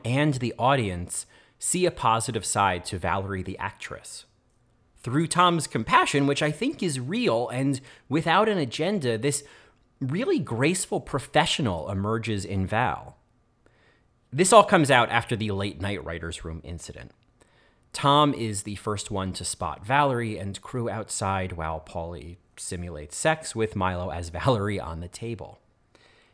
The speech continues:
The "oh shit" look on Tom's face when he sees Valerie isn't just about getting caught in the act. I think it's the start of a reality check of sorts. It makes me think of Sue Snell in Carrie.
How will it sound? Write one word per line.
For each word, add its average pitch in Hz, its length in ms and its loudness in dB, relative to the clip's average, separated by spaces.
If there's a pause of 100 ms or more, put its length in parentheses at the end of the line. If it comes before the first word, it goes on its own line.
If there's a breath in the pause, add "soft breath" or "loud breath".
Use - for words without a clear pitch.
The 147 400 -4
"oh 196 180 10
shit" - 420 0
look 180 320 0
on 120 160 4
Tom's 110 440 0
face 95 340 -4
when 98 120 -2
he 95 100 -4
sees 131 360 -4
Valerie 104 440 -4
isn't 269 280 0
just - 260 -4
about 110 480 4 (440 loud breath)
getting 123 300 6
caught 104 380 2
in 104 80 -2
the 98 120 -2
act. 92 380 -4
I 117 80 2
think 214 360 -2
it's - 180 -6
the 143 100 -2
start 113 420 4
of 98 100 0
a 101 60 0
reality 85 600 -2
check - 320 -8
of 73 100 -14
sorts. - 640 -10 (800)
It 180 120 -6
makes 226 260 2
me 277 120 10
think 240 240 2
of 139 140 8
Sue 120 360 4
Snell 98 600 0
in 95 180 -4
Carrie. 113 600 -4